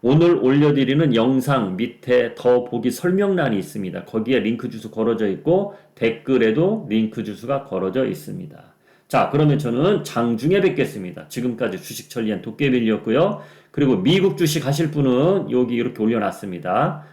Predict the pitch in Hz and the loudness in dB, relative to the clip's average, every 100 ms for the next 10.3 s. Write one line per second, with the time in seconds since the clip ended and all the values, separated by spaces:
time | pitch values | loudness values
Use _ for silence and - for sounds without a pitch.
0 | _ 107 120 147 151 127 127 131 127 123 | _ -2 2 4 2 -2 -6 -6 -4 -2
1 | 117 120 120 117 113 127 185 202 - - | -2 -2 0 0 -2 0 0 -2 -10 -20
2 | _ _ 98 110 120 131 - - - 113 | _ _ -4 0 2 0 -2 -14 -12 -6
3 | 151 151 - 127 147 147 113 95 95 156 | -4 -4 -6 -4 -2 -2 -4 -2 0 2
4 | 202 - 90 87 - 147 135 123 135 175 | 0 -4 -10 -12 -6 -2 0 0 0 0
5 | - - _ 98 107 - 156 160 147 123 | -4 -14 _ -4 -4 -2 0 2 2 0
6 | 117 107 113 113 117 107 123 104 123 110 | -2 -4 -4 -2 0 0 0 0 -2 -4
7 | - _ _ - 113 131 117 110 147 175 | -10 _ _ -6 -2 2 2 2 0 0
8 | - - _ _ - 170 208 196 175 156 | -4 -14 _ _ 2 4 6 6 4 0
9 | 165 151 165 151 - 135 190 214 180 160 | -6 -2 0 0 -2 -2 -2 2 2 2
10 | 127 - | 0 -6